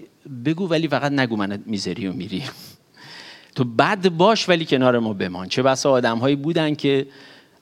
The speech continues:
از ترس تنها شدن در جاهای غلط ماندن، حالان که وقت اون رسیده بود که خودکفا بشن و برن روی پای خودشون بایستن.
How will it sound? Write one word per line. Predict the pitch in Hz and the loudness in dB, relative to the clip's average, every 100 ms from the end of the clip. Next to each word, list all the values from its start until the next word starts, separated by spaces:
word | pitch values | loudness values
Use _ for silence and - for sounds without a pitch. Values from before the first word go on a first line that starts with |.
| - | -6
از | 123 - | -4 -4
ترس | - 170 208 | -2 0 0
تنها | 214 196 151 131 127 | -2 0 0 0 0
شدن | 123 147 165 | 2 2 4
در | 131 | 2
جاهای | 113 117 117 139 | 2 0 2 2
غلط | 113 113 120 127 | 2 0 0 0
ماندن، | 135 147 135 127 | 0 2 0 2
حالان | 107 120 120 | 2 2 0
که | 117 117 | 0 0
وقت | 110 110 - 120 | 2 0 0 -4
اون | 117 | -2
رسیده | 107 - 107 | -4 -4 -4
بود | 113 110 | -2 -2
که | 110 | -2
خودکفا | 107 101 101 98 107 | -2 -4 -4 -2 -2
بشن | 107 107 107 | -2 -2 -2
و | 101 | -2
برن | 110 110 | -2 -2
روی | 107 | -2
پای | 107 104 | -2 -4
خودشون | 101 107 - 107 | -2 -4 -4 -4
بایستن. | 104 101 - 110 95 | -4 -4 -4 -8 -10